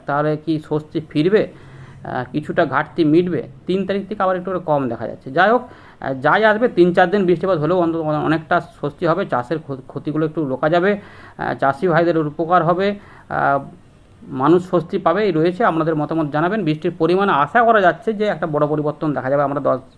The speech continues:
ইয়েস, আহ, অনেকটা পরিবর্তন পাওয়া গেছে। দেখুন মিলিমিটারে অনেক পরিবর্তন হয়েছে, দেড়শো মিলিমিটার পর্যন্ত দেখা যাচ্ছে। উত্তরবঙ্গ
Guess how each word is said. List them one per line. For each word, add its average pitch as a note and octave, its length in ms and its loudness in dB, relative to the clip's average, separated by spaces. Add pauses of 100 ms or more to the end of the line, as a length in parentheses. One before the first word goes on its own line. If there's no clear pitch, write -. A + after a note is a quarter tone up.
(320)
ইয়েস, B2+ 200 0 (720)
আহ, C#3+ 600 2
অনেকটা F#3 320 4
পরিবর্তন D3+ 360 0
পাওয়া D3 220 2
গেছে। D#3+ 180 -2
দেখুন D#3 200 0
মিলিমিটারে D#3+ 520 2
অনেক D3 340 0
পরিবর্তন D3 420 -2
হয়েছে, E3+ 240 0
দেড়শো C#3+ 340 -4
মিলিমিটার D#3 360 -2
পর্যন্ত D3+ 200 -4
দেখা C#3+ 180 -2
যাচ্ছে। F3+ 160 -4
উত্তরবঙ্গ F#3+ 380 -4